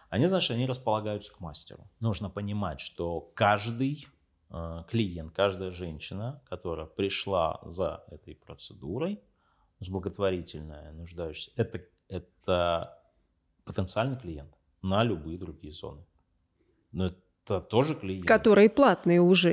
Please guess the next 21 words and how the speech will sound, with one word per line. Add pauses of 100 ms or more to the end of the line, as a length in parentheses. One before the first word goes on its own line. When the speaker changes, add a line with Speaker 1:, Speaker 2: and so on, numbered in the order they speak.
(160)
Speaker 1:
Которые
Speaker 2:
естественно,
Speaker 1:
платные,
Speaker 2:
да.
Speaker 1:
безусловно.
А,
вот.
И
это
нельзя
скидывать
со
счетов.
То
есть
у
меня,
ну,
процентов
пятьдесят (360)
тех